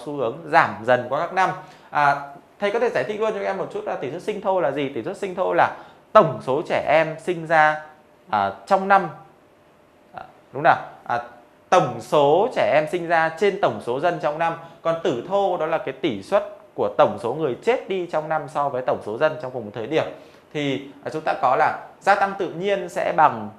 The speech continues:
sinh thô trừ đi tử thô. Thì như vậy là, à, có thể là sinh thô Nhật Bản thấp nhưng biết đâu là tử thô thấp hơn thì gia tăng số vẫn,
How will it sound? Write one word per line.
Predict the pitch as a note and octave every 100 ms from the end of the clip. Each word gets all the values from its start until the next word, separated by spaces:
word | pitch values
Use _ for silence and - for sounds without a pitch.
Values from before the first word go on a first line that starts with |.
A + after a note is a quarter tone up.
| -
sinh | - A#3 A3
thô | G#3+ G3+ F3
trừ | B2
đi | B2
tử | D#3+ A2+ -
thô. | E3 D#3+ - - -
Thì | D#3+
như | F#3+
vậy | F#3+ - B2
là, | B2 A2+ - - -
à, | C3+ B2 - - _ -
có | G3+
thể | C#4 F#3
là | C#3+
sinh | A3+ G#3+
thô | A3+
Nhật | G3 F3
Bản | D3+ -
thấp | A#3 A#3
nhưng | G#3+ A3+ A#3 A3+ -
biết | G#3+ D4+ A3
đâu | B3 A#3+ A#3+
là | F3+ D3+
tử | C#3+ F3+ C#3+
thô | G#3+ A3
thấp | B3+
hơn | C4 A3+ A3+ -
thì | F3
gia | F#3
tăng | F#3+ G3
số | F3+
vẫn, | F3 G#3+